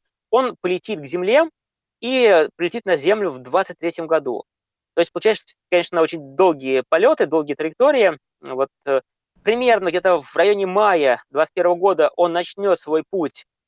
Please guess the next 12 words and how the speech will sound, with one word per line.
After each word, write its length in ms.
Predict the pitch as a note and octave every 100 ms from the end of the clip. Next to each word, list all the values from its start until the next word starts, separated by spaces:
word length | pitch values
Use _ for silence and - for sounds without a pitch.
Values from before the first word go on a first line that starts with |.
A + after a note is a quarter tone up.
| -
от 160 | D#3+
астероида 420 | D#3+ - F3 E3
Бенну 460 | D#3+ F3+ G3 B3+ D#4+ _ _ _
и 160 | - A#3+
только 300 | G#3+ B3 G3+
в 80 | C#3
двадцать 280 | B2+ F#3 -
третьем 280 | F#3+ E3+
году 340 | D#3 D3+ E3 B3
долетит 400 | D3+ D#3 - E3
до 80 | C#3+
Земли 440 | D3+ D#3+ G3 C#4+